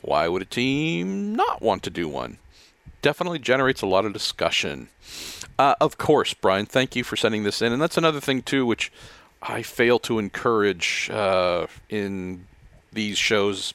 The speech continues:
as much as I should, and that is we're always here to talk about the latest thing and the race that happened or the silly season stuff, whatever. We're always here to do that. It's the week in IndyCar, so it tends to have a bit of a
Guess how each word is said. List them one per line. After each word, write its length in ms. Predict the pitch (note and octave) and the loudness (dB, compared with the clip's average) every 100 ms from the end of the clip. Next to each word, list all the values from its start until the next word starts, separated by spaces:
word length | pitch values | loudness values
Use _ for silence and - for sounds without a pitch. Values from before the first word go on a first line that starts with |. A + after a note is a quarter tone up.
| _ | _
as 160 | G#2+ - | -6 0
much 200 | C3+ C#3+ | 2 2
as 120 | A2+ | 2
I 80 | G2 | 2
should, 320 | - A#2+ G2+ | 2 2 2
and 100 | G#2+ | 4
that 160 | A2 A2 | 4 4
is 200 | G2+ - - - - - | 0 -4 -16 -20 -20 0
we're 140 | A#2 | 4
always 220 | C3 C#3 C3+ | 6 4 4
here 120 | C3+ | 2
to 60 | |
talk 260 | A2+ B2 - | 4 2 4
about 180 | A#2 - | 2 2
the 60 | |
latest 340 | G2+ A2+ A2 - | 2 2 0 0
thing 380 | A2+ A#2 A#2 A2+ | 2 2 0 0
and 100 | G2+ | 0
the 60 | |
race 240 | F#2+ A2+ - | 0 0 0
that 100 | - | 2
happened 600 | A2 - G#2 G#2 G#2 F#2+ | 2 2 -2 -2 -2 -2
or 240 | F#2+ G#2+ | 0 0
the 260 | G2+ G2 E2+ - | 0 -2 -4 -8
silly 340 | - B2 C#3 A#2 | -2 0 0 -2
season 400 | G#2+ B2 A#2+ A2+ | -2 -4 -4 -6
stuff, 320 | - G#2+ E2+ | -4 -4 0
whatever. 380 | D#3+ D3 F#2+ C#2+ | 2 2 0 -6
We're 200 | - E3 | 0 2
always 220 | E3+ C#3 | 4 4
here 100 | C#3+ | 2
to 80 | B2 | 2
do 140 | B2 | 2
that. 260 | A2+ A2+ - - - - - | 4 4 0 -12 -20 -8 -2
It's 180 | A2+ - | -2 0
the 280 | G2 B2 | 2 4
week 280 | A#2+ B2 B2 | 4 0 0
in 60 | A2+ | 0
IndyCar, 500 | A2 G#2+ G#2 G2 G2+ | 0 2 4 4 4
so 140 | G2+ | 0
it 100 | G2+ | 0
tends 280 | - G#2+ G#2+ | 0 -2 0
to 80 | G#2+ | 0
have 160 | G#2 G2 | 0 0
a 60 | |
bit 140 | G2+ G#2 | 0 2
of 100 | G2 | 2
a 220 | F#2 | 2